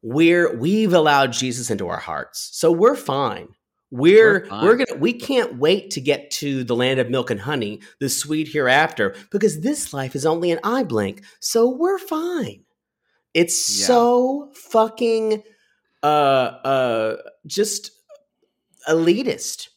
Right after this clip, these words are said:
Speaker 1: really. That's the only word I have for it. There was a great article by David Brooks, um, op-ed in the New York Times today about evangelicalism. I'm not gonna talk about it now 'cause it's very, very political as well because it's David Brooks. But if you wanna read about his article about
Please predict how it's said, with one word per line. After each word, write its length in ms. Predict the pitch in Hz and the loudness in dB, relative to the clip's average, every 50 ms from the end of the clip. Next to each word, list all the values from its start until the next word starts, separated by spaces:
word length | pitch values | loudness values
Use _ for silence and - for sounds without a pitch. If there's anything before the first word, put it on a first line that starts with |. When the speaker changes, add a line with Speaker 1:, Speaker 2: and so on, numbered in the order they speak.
| _ | _
Speaker 1:
really. 420 | - - 147 240 302 285 160 110 107 | -4 -2 0 2 2 2 0 -2 0
That's 220 | 110 156 196 196 | 0 0 -2 -2
the 180 | - 247 202 175 | -4 -6 -4 -2
only 220 | 196 240 285 311 320 | 0 0 0 -2 0
word 220 | 269 247 240 220 | 2 2 4 4
I 80 | 208 175 | 2 0
have 220 | 151 156 165 160 | 0 -2 -4 -2
for 140 | - 135 117 | -4 -6 -6
it. 40 | 120 | -6
There 60 | 127 | -6
was 100 | 127 123 | -6 -6
a 60 | 160 | -6
great 320 | 131 135 165 202 214 233 - - | -6 -4 -2 -2 -2 -2 -2 -4
article 360 | 127 123 135 - - 139 127 | -4 -4 -4 -6 -6 -8 -6
by 160 | 110 110 104 | -4 -4 -4
David 300 | 101 110 107 107 98 - | -4 -4 -6 -6 -8 -8
Brooks, 480 | 101 98 98 - - - - - - - _ _ _ _ - | -8 -10 -10 -10 -12 -14 -14 -14 -14 -18 _ _ _ _ -14
um, 380 | 117 110 107 104 101 101 104 - | -10 -8 -8 -8 -8 -10 -10 -6
op-ed 480 | 120 120 120 127 113 101 92 98 101 - _ _ _ _ | -4 -4 -4 -2 -4 -4 -4 -6 -10 -14 _ _ _ _
in 120 | - 113 113 | -8 -6 -4
the 60 | 107 | -2
New 60 | 110 | -2
York 160 | 110 110 110 | -2 -2 -2
Times 300 | - 120 110 107 107 - | -4 -6 -6 -6 -6 -8
today 240 | - 104 104 101 98 | -8 -8 -6 -4 -4
about 260 | 98 98 98 95 98 - - _ _ - | -4 -4 -4 -6 -6 -8 -14 _ _ -12
evangelicalism. 840 | 107 107 95 98 113 107 101 107 - 107 98 101 - 98 95 - - _ _ _ _ _ _ _ _ - | -8 -8 -6 -6 -6 -6 -6 -8 -8 -10 -12 -10 -10 -12 -12 -14 -16 _ _ _ _ _ _ _ _ -4
I'm 80 | 127 | 0
not 100 | 135 143 135 | 0 0 0
gonna 80 | 135 131 | 0 -2
talk 120 | 147 139 | -2 -2
about 160 | 131 123 113 - | 0 0 -2 -2
it 60 | - | -2
now 140 | 113 113 113 | -2 -4 -4
'cause 140 | 113 104 | -6 -10
it's 100 | 98 92 | -14 -14
very, 380 | - - 101 104 139 135 131 123 | -16 -18 -8 -2 0 0 0 0
very 180 | 117 113 107 101 | 0 0 -2 -4
political 440 | - 113 107 104 101 - - 123 113 | -4 -6 -6 -6 -4 -4 -4 -6 -6
as 160 | 104 - - | -6 -6 -6
well 180 | 104 98 92 95 | -8 -8 -8 -8
because 200 | 90 90 - - | -10 -14 -14 -16
it's 100 | 101 - | -18 -18
David 180 | - 87 90 - | -18 -18 -6 -2
Brooks. 380 | 247 240 247 240 - - - _ _ _ _ _ _ _ - | 0 0 0 -2 -6 -12 -14 _ _ _ _ _ _ _ -2
But 180 | 135 131 110 | 0 0 -2
if 120 | 117 - - | -2 -6 -6
you 120 | 143 139 | -4 -2
wanna 220 | 135 135 143 143 135 | 0 0 0 0 0
read 520 | 123 120 117 120 120 117 113 110 117 - - | 0 0 0 0 0 0 -2 -4 -6 -10 -6
about 300 | 107 113 104 98 - - | -2 -2 -2 -2 -2 -6
his 120 | 107 104 113 | -8 -4 -2
article 380 | 110 107 110 107 - 107 104 | -2 -2 -2 -4 -6 -8 -8
about 280 | 95 95 98 98 98 | -6 -6 -6 -6 -8